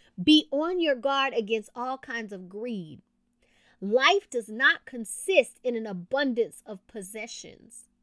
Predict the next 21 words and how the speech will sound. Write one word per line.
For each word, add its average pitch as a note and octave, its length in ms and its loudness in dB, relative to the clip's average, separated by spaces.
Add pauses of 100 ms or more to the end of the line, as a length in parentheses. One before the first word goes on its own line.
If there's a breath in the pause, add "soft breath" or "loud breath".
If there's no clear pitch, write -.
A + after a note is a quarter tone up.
(540 soft breath)
And C4 180 4
he B3+ 120 -4
told D4 540 2 (100)
them A3 380 0
this G#3 180 -6
parable. G3 540 -6 (1500 soft breath)
The A#3 140 6
ground D#4 400 6
of C#4 80 -2
a A#3+ 80 -2
certain D4+ 440 -2
rich D4 260 -6
man G3+ 360 -6
yielded D4 400 -6
an A3 140 -10
abundant B3 580 -10
harvest. - 560 -12
He D#4+ 140 -4
thought D#4 340 -2
to A#3+ 100 -14
himself, F#3+ 480 -16